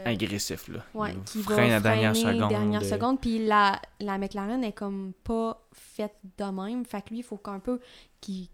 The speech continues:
Speaker 2: qu'il change sa façon de piloter. Puis tu sais, moi, je pensais à ça, des fois, il y a des affaires que, mettons, tu te dis, « Ça fait quinze ans que je fais », puis tu me demandes, là, du jour au lendemain, de, de changer. C'est pas, s'il finit pas dans le top dix, c'est pas par manque de talent ou par manque de,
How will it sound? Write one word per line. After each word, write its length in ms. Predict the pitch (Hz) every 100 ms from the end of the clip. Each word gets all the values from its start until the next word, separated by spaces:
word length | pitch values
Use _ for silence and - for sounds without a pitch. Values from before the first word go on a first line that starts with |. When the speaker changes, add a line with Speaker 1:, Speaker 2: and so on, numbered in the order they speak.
| -
Speaker 2:
qu'il 160 | -
change 340 | - 240 247 240
sa 100 | 196
façon 300 | 175 185 202
de 40 | 196
piloter. 420 | - 185 - 208
Puis 100 | 202
tu 60 | -
sais, 60 | 233
moi, 120 | 247
je 80 | -
pensais 280 | 196 180
à 80 | 196
ça, 120 | 190
des 120 | 214 196
fois, 160 | 226
il 20 |
y 40 | 208
a 20 |
des 180 | 202 196
affaires 240 | 185 233
que, 100 | -
mettons, 300 | 190 185 214
tu 120 | 214 -
te 60 |
dis, « 260 | 190 220 226 - -
Ça 160 | - 196
fait 180 | 190 190
quinze 260 | - 214 202
ans 80 | 214
que 120 | 220
je 140 | 202 -
fais », 160 | 226 233
puis 160 | 202 185 - _ -
tu 140 | -
me 100 | 208
demandes, 500 | 190 214 214 233 240
là, 100 | 226
du 100 | 220
jour 120 | 214 202
au 60 |
lendemain, 420 | 202 196 196 220 240
de, 280 | 202 185 185
de 180 | 185 185
changer. 560 | - 196 185 185 254 254 - _ _ _
C'est 200 | - -
pas, 520 | 240 277 277 285 - _ _ -
s'il 320 | - 330 320
finit 420 | 269 254 277 277
pas 220 | - 269
dans 100 | 240
le 60 | 208
top 240 | - 202
dix, 240 | 185 196 240
c'est 160 | -
pas 220 | 196 226 220
par 200 | 196 190
manque 220 | 202 208
de 80 | 190
talent 440 | - 190 196 208
ou 60 | 190
par 220 | - 185
manque 280 | 190 214 208
de, 180 | 180